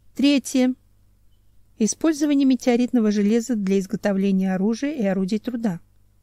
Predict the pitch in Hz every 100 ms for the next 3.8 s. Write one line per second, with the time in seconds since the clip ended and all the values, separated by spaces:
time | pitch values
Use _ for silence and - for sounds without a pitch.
0 | _ _ _ _ - _ 220 214 285 349
1 | - 302 294 - 254 247 - 254 254 -
2 | - 208 196 240 262 262 220 190 185 -
3 | 254 214 190 - 185 180 185